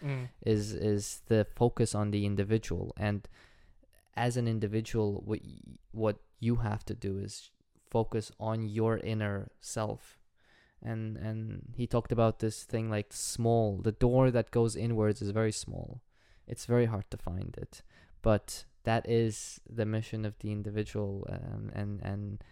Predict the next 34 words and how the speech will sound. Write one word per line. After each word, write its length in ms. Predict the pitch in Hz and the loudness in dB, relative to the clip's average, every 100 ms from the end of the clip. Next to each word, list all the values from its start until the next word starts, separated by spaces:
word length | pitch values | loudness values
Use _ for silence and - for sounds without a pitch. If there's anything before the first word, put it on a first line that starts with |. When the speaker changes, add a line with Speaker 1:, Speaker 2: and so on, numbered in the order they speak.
| - | -6
Speaker 2:
and 160 | 110 113 | -2 -2
it's 140 | - | 0
part 260 | - 120 117 | 0 2 2
of 120 | 107 | 0
the 100 | 110 | -4
individuation. 880 | 107 104 107 104 110 110 - 90 - | -4 -4 -4 0 2 2 -2 -8 -4
And, 300 | 104 104 - - - - - - - | -4 -4 -6 -16 -20 -20 -20 -12 -4
um, 400 | 107 104 101 - | 0 0 -2 -6
and 140 | 113 113 | -2 0
the 60 | |
main 260 | 113 123 131 | 2 2 2
thing 180 | 131 120 | 2 0
he 60 | |
talked 280 | - 113 - | 4 2 2
about 280 | 117 113 107 | 4 4 4
in 100 | 107 | 2
all 300 | 113 117 113 | 4 2 2
these 480 | 110 110 101 - 80 | 0 0 -4 -8 -6
issues 420 | 90 107 117 107 | -6 -4 -4 -2
about 500 | 107 107 107 101 - - - - - - - | 2 2 2 0 -10 -20 -20 -20 -20 -20 -4
the, 400 | 113 107 104 101 | 0 4 2 2
the, 420 | 104 104 104 101 98 | 2 4 4 0 0
you 120 | 104 | 0
know, 300 | 104 107 104 | 0 -2 -4
mm, 760 | 98 95 95 85 - - - 110 | -6 -8 -10 -12 -12 -12 -6 -2
the 80 | |
society 680 | 110 110 - 104 107 110 110 | -2 -2 2 4 4 2 0
and 160 | 107 101 | -2 -2
democracy 960 | 107 110 104 117 104 - 107 107 107 | 0 0 -2 -6 -6 -4 -2 0 -2
and, 400 | 104 104 101 92 | -2 -6 -8 -8
and 200 | 98 98 | -8 -2
protests 640 | - 107 101 110 107 - - | 0 0 0 0 0 -2 -4
and 100 | 107 | -4
everything, 560 | 107 110 - 104 104 | 0 -2 0 -2 -2